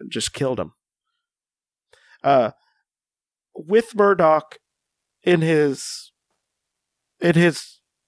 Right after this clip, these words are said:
with Murdock, his prisoner, in the cemetery, Deathstalker killed Ape Man Two and Catman Two, revealing that it was, revealing that the exterminator to Murdock. Deathstalker demanded that Murdock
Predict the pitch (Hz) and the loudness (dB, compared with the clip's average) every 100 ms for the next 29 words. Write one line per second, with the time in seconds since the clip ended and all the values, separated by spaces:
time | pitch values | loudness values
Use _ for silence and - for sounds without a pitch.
0 | - 170 196 - 175 180 202 214 _ - | -8 0 0 0 -2 2 4 2 _ 0
1 | 175 165 _ - - 170 - - 190 160 | 2 2 _ -10 -4 -4 -4 -2 0 0
2 | 143 123 123 - _ _ _ 151 156 151 | -4 -4 -6 -10 _ _ _ 0 2 0
3 | - 170 143 117 101 104 - - - - | 0 -2 -2 -4 -6 -8 -12 -20 -20 -2
4 | 196 - 226 190 180 - 175 160 156 139 | 0 2 2 0 -2 2 4 4 2 0
5 | 156 147 143 - - 165 165 160 151 _ | 0 0 0 -4 -4 -2 -4 -8 -14 _
6 | _ 156 147 143 139 - 147 - 160 160 | _ -4 -2 -2 -6 -6 -6 -4 -2 -4
7 | 156 180 175 175 _ _ _ - 165 180 | -2 -2 -2 -6 _ _ _ -2 2 4
8 | 185 196 175 165 156 151 143 - - - | 6 4 4 4 4 0 -2 -4 -10 -14
9 | _ 160 156 180 185 165 151 - _ _ | _ -8 0 2 2 2 0 0 _ _
10 | _ _ - 165 143 - 175 165 139 131 | _ _ -2 0 0 0 0 2 0 0
11 | 131 127 123 110 98 - _ _ _ _ | -2 -4 -6 -6 -6 -8 _ _ _ _
12 | - 180 - 190 190 180 151 156 165 160 | 0 0 2 2 2 -2 0 0 0 2
13 | 151 139 147 143 139 120 | 0 0 -2 0 0 0